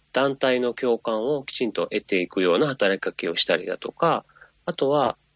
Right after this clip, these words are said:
こう、この団体にいるとすごくたくさんの人に知り合えるっていうような、こう、仲間感を、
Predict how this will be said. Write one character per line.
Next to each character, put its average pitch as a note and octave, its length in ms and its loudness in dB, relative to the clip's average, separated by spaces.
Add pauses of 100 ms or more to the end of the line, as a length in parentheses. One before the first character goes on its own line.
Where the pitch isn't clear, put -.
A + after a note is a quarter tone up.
こ F#2 320 2
う、 - 200 -14
こ E3+ 100 0
の E3+ 120 4
団 F3 200 2
体 E3+ 180 2
に E3 80 0
い E3 40 0
る D#3 100 -2
と D#3 140 0
す - 100 -4
ご F3+ 80 2
く - 100 -12
た C3+ 120 -8
く - 60 -14
さ F3+ 140 0
ん E3 40 2
の B2+ 80 0
人 G2+ 140 -4
に F2+ 100 -4
知 - 160 0
り G2+ 140 2
合 F#2 80 4
え F2+ 60 2
る A#2 100 0
っ - 20 -2
て - 200 -6
い F2 40 0
う F2 40 2
よ F2 60 2
う - 40 0
な、 E2+ 80 -2
こ - 200 -4
う、 - 140 -10
仲 - 180 0
間 D3+ 160 2
感 F2 280 2
を、 - 200 -8